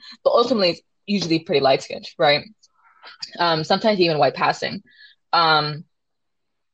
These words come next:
and especially, like, in media, oftentimes, um,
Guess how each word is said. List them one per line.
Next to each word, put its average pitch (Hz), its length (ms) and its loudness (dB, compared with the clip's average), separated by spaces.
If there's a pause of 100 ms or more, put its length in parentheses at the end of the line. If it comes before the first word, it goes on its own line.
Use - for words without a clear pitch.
(200)
and 175 200 -2
especially, 180 500 0
like, 160 160 -2
in 170 100 -4
media, 254 380 2
oftentimes, 160 640 -2 (100)
um, 151 380 -2